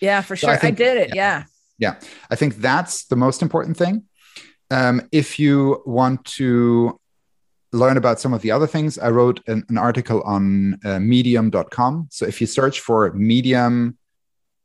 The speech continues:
Speaker 2: uh, Kirsch, my last name, K I R S C H, and, uh, identity theft, I think that if you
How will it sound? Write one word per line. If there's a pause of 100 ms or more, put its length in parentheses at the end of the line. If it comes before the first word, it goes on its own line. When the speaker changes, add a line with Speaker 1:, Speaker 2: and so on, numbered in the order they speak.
(120)
Speaker 2:
uh, (120)
Kirsch,
my
last
name,
K
I
R
S
C
H, (680)
and,
uh, (340)
identity
theft,
I
think
that
if
you